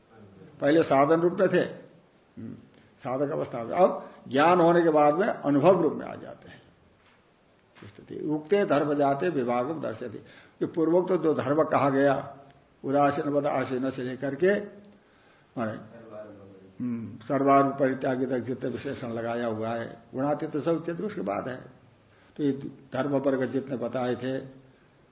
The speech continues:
वह विभागम दर-, दो प्रकार के विभाग करना है इसका, माने ज्ञान होने से पहले अवस्था में साधन रूप से अपनाना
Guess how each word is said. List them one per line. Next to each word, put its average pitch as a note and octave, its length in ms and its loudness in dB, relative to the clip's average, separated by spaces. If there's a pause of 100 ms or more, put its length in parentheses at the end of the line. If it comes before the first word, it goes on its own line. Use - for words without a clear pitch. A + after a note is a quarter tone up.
(240)
वह G#2+ 320 -6 (340)
विभागम D#3+ 520 4
दर-, E3+ 140 4
दो F3+ 320 4
प्रकार F#3 360 4
के G3+ 100 2
विभाग D3+ 520 2
करना C3+ 220 0
है A#2+ 80 -6
इसका, - 340 -14 (600)
माने B2+ 160 -2
ज्ञान C#3+ 360 4
होने D#3 360 4
से F3+ 140 2
पहले D3+ 360 6
अवस्था E3+ 380 8
में G#3 240 6
साधन D3+ 380 6
रूप G3 200 4
से F#3+ 100 4
अपनाना D3+ 560 0